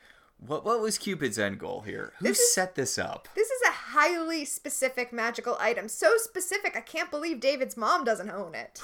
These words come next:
Speaker 1: Oh, wow. Well, she has that ring that does the same thing, but more effectively.
Speaker 2: Well, it does the same thing, but, like, through coincidences.
Speaker 1: Hmm. It's real Binks talent.
Speaker 2: Yes,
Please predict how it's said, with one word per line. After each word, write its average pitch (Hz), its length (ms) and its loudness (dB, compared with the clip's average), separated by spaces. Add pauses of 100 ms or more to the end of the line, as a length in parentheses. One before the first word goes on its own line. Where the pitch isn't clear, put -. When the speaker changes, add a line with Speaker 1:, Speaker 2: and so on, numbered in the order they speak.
Speaker 1:
Oh, 196 600 10
wow. 104 580 -4 (840)
Well, 127 160 -2
she - 120 -4
has 143 160 2
that 107 220 4
ring 95 500 -4
that 110 160 -2
does 135 220 -4
the 135 100 -4
same 139 300 -4
thing, 123 240 -6
but 110 140 -6
more 107 200 2
effectively. - 760 -4 (540)
Speaker 2:
Well, 302 520 8
it 320 100 -4
does 381 200 -4
the 392 240 -4
same 320 420 -4
thing, 277 280 -6
but, 254 160 0
like, 247 180 0
through 262 280 -12
coincidences. 214 1400 -8
Speaker 1:
Hmm. 101 180 -8 (840)
It's - 140 -18
real 104 200 -4
Binks 98 460 -6
talent. 98 460 -10 (840)
Speaker 2:
Yes, - 600 -2